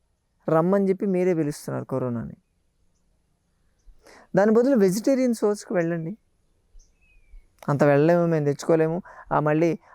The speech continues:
ఆ నాటుకోళ్ళు అవన్నీ అనేసరికి చాలా కాస్ట్లీ ఉంటుంది, అంత పెట్టి మేము తినలేం కదా" అని మీరు అనుకున్నప్పుడు వెళ్ళొద్దు, దాన్ని అవాయిడ్ చేసేయండి. దాని బదులు నార్మల్గా దొరికేటువంటి పప్పులు, పప్పులో ప్రోటీన్ దొరుకుతుంది, మీకు సఫిషియెంట్ పప్పు ఉంటుంది.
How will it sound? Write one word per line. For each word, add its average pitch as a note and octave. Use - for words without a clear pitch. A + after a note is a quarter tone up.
ఆ C#3+
నాటుకోళ్ళు D#3
అవన్నీ D3+
అనేసరికి D3+
చాలా C#3+
కాస్ట్లీ D3
ఉంటుంది, C#3+
అంత C3+
పెట్టి C#3
మేము D3
తినలేం C3+
కదా" C#3
అని C#3+
మీరు C#3+
అనుకున్నప్పుడు C#3+
వెళ్ళొద్దు, A3
దాన్ని G3
అవాయిడ్ G#3
చేసేయండి. F#3+
దాని F3
బదులు G#3+
నార్మల్గా F#3+
దొరికేటువంటి F3+
పప్పులు, A3
పప్పులో G3
ప్రోటీన్ A3+
దొరుకుతుంది, A3
మీకు F#3+
సఫిషియెంట్ A3
పప్పు A#3+
ఉంటుంది. A#3